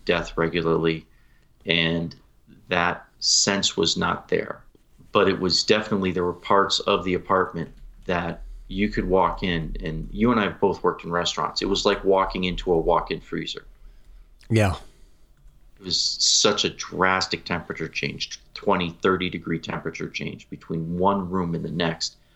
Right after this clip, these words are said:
Speaker 1: with the door open between the two rooms. And we were able to purge the spirit from there, but I could tell it was gonna come back.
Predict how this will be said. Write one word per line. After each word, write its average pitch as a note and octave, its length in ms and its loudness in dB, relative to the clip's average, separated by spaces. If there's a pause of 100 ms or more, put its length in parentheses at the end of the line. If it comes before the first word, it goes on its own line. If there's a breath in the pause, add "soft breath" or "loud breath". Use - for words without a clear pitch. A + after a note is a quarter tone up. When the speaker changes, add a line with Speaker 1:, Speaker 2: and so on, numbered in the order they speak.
(180 soft breath)
Speaker 1:
with A2+ 260 4
the A2+ 80 6
door F2+ 360 4
open - 240 -6 (360)
between E2+ 340 -4
the D2+ 80 -6
two D#2+ 200 -8
rooms. - 460 -12 (300)
And F#2 540 2 (100)
we A2+ 140 6
were A#2+ 160 6
able A2+ 320 4
to G2 100 0
purge G2 840 2 (400)
the F#2+ 120 -2
spirit - 680 2
from G2+ 440 2
there, E2 340 0
but F2 120 0
I F2 80 2
could E2+ 220 -8
tell F#2 300 4
it E2 60 0
was E2 140 -2
gonna E2 220 -2
come D#2 200 -6
back. - 280 -14